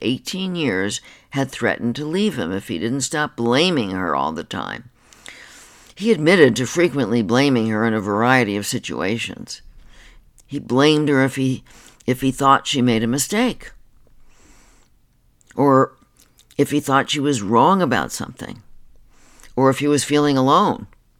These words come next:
or even if he had a bad day at work. He blamed her for asking him questions when he didn't know the answer.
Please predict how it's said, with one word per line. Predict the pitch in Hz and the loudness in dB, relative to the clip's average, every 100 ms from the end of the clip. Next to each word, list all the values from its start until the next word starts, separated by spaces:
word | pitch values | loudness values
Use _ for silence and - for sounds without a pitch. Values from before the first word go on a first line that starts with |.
| _ _ _ - | _ _ _ -6
or | 117 | 0
even | 123 151 151 | 2 4 2
if | 151 | 0
he | 131 | 0
had | 147 139 | 0 0
a | |
bad | 117 131 147 | 2 4 4
day | 131 143 | 4 4
at | 110 | 4
work. | 92 180 185 - - _ _ _ _ _ _ _ _ - _ | 4 2 2 -6 -20 _ _ _ _ _ _ _ _ -20 _
He | 107 | -8
blamed | 98 120 151 156 | -2 2 2 0
her | 143 139 | 0 -2
for | 131 - | -2 -6
asking | - 107 - - | -2 -2 -4 -10
him | 87 | -12
questions | - 156 160 139 123 | -6 -4 -4 -6 -6
when | 95 | -6
he | 92 | -6
didn't | 87 98 | -6 -4
know | 117 123 | -2 -2
the | 127 143 | -2 -2
answer. | 220 - 147 | -4 -6 -10